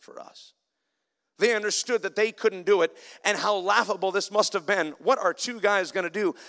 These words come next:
against so many? Sure, they could slay a handful before they would be overtaken, but to get victory over such a vast host? Ha!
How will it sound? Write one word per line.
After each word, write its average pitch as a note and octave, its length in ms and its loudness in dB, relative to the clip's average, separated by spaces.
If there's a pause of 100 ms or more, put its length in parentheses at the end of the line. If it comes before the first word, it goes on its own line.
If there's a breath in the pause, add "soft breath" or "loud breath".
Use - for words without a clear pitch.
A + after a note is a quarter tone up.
(120 loud breath)
against E3+ 440 -2
so G#3+ 220 0
many? F#3 320 -4 (140)
Sure, A3+ 460 -2 (200 loud breath)
they G3 120 -4
could F#3+ 180 -4
slay G3 400 2 (220 loud breath)
a E3+ 120 -2
handful F#3+ 400 -2
before E3+ 420 0
they G3 160 0
would G3+ 160 0
be F#3 120 -6
overtaken, F3+ 720 -4 (100)
but G3+ 160 0
to G3 140 -10
get D#3 200 -4
victory A3 400 -8
over B2 240 -10
such - 320 -8
a E3 40 -8
vast B2 300 -2
host? G#3 400 -4 (480 soft breath)
Ha! - 420 -14